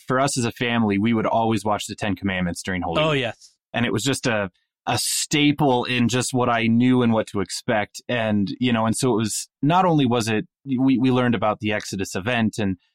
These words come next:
Speaker 1: and all of that, it was actually a really cool family experience because it was something that the family did together, and it was something that I looked forward to every year.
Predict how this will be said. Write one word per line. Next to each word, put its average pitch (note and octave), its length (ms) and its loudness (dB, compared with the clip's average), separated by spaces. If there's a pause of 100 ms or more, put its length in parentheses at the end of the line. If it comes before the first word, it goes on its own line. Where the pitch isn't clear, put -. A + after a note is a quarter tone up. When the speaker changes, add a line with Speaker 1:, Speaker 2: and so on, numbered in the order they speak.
(100)
Speaker 1:
and B2 140 0
all A2+ 140 0
of G2+ 80 -4
that, A2 260 -2
it D3 100 0
was D3+ 140 0
actually D#3+ 300 0
a C3+ 60 4
really C3 300 2
cool A#2+ 460 0 (260)
family C3 540 0
experience G2 720 -2
because A#2 300 -2
it F#2 80 -2
was A2 180 -2
something B2 360 0
that A2 100 -2
the A2+ 80 -4
family A#2 340 0
did G#2 180 -2
together, G#2+ 520 -2
and G#2 260 -2
it G2+ 80 -4
was G#2 140 -6
something A2 340 -2
that G2+ 220 0
I A2 160 -2
looked G#2 260 -6 (160)
forward A2+ 540 0
to G2 260 0
every G2+ 300 -2
year. F#2+ 360 -2